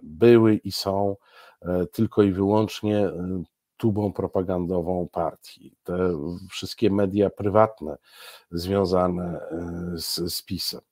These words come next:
Media orlenowskie, w których nawet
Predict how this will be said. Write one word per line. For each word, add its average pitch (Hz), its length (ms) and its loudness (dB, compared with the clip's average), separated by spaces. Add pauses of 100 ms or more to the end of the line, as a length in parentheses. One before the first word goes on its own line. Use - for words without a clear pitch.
(400)
Media 104 420 6
orlenowskie, 117 760 4 (100)
w - 180 -20
których - 480 -6 (100)
nawet 104 640 0